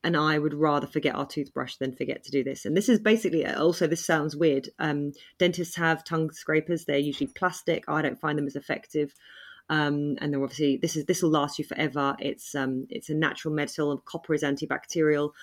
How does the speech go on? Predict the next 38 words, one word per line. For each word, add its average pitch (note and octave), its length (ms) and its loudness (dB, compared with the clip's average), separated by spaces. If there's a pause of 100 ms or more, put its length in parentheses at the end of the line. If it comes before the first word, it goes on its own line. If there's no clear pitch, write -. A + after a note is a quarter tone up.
(360)
Um, C#3 720 0 (140)
and D#3+ 460 2
also, F3+ 1000 2 (1120)
um, A3 460 8 (180)
what G#3+ 80 -6
was A3 100 -6
I G#3 40 -4
gonna F#3 180 0
say F3+ 180 -6
about F3 400 -6
it? E3+ 240 -6 (140)
I F3 60 -12
can't - 240 -10
remember. D#3 380 -4
Oh, F3 200 4 (140)
in G#3+ 120 8
India, G#3 380 8
children F#3 400 4
learn E3+ 180 4
to E3+ 80 -10
do D#3+ 140 4
this D3+ 300 0
when D3+ 100 0
they D3+ 120 2
learn D3 180 0
to - 80 -8
brush C#3+ 180 -6
their C#3 100 -6
teeth. C3 300 -2
So - 80 -6
it's - 80 -6
just D3+ 160 -8
part - 200 -4
of - 80 -12
their C3+ 220 0
oral C#3 460 -2
hygiene C3+ 440 -2
kit. - 420 -12